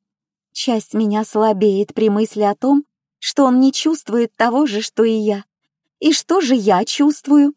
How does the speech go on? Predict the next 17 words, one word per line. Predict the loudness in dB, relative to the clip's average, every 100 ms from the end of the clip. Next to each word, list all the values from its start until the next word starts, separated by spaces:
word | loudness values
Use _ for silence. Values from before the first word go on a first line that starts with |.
| _ _ _ _ _
Как | -2 0
будто | 0 2 2
он | 2
мог | 2 2 0
бы | 0
быть | 2 2 0 0
мужчиной | 0 -2 -2 -2 2 2
моей | 2 0 -2 0
мечты. | 0 -2 -4 -10 -10 -12 _ _ _ _ -2
Он | 2 4
вёл | 2 0
себя | -4 -2 -2
в | -2
точности, | -2 -2 0 0 -2 -2 -10
как | -6 -4 -4
герой | -2 0 0 -2
Холмар, | 0 2 2 0 -4